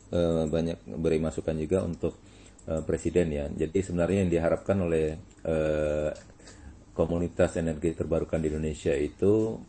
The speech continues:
ju-, dan juga asosiasi, eh, di akhir tahun dua ribu sembilan belas kemarin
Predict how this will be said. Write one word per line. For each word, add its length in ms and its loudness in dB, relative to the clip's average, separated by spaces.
ju-, 160 0
dan 220 0
juga 260 0
asosiasi, 720 -2
eh, 460 0
di 500 2
akhir 560 -2
tahun 240 4
dua 160 2
ribu 480 0
sembilan 320 -4
belas 160 -2
kemarin 260 0